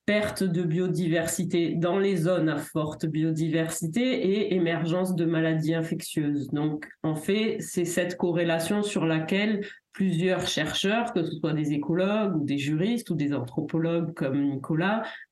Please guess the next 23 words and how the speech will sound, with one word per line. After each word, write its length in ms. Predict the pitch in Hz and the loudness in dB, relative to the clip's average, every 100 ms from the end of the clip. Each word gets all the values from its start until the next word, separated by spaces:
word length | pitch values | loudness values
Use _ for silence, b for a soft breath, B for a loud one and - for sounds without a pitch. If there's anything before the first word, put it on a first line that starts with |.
| 151 | -2
vont, 260 | 160 147 | -2 0
vont 200 | 151 165 | 0 0
travailler 520 | 160 170 160 160 147 | 0 0 0 0 0
sur 280 | 143 - 160 | 0 -2 -6
ce, 180 | - 156 | -2 -2
cette, 380 | - 151 147 - B B | -2 -4 -4 -6 B B
cette 400 | - - 160 156 - | -12 -4 -4 -4 -4
corrélation, 840 | 233 214 202 190 190 - 180 - - - - | 0 2 2 2 2 0 0 -2 -10 -12 -4
euh, 320 | - 151 139 - | 0 0 0 2
et, 300 | 170 156 170 | 2 2 0
et 40 | |
ce, 300 | 160 - 165 | 0 0 -2
ce 200 | - 175 | -2 0
rapport 600 | 165 165 175 196 202 226 | 2 2 0 0 2 2
entre 600 | 175 175 - 180 180 160 | 0 0 -2 -2 0 0
perte 320 | 165 170 - 160 | -2 -4 -2 -2
de 120 | 156 | 0
biodiversité 840 | 151 151 151 147 147 151 - - | 0 -2 0 -2 -2 -4 -8 -2
et 340 | 185 185 165 147 | 0 0 0 0
émergence 480 | 147 151 147 156 156 | -2 -2 -2 -2 -2
de 80 | |
maladies 320 | 147 143 151 143 | -4 -4 -4 -6
infectieuses. 520 | 147 156 - 135 | -8 -12 -8 -8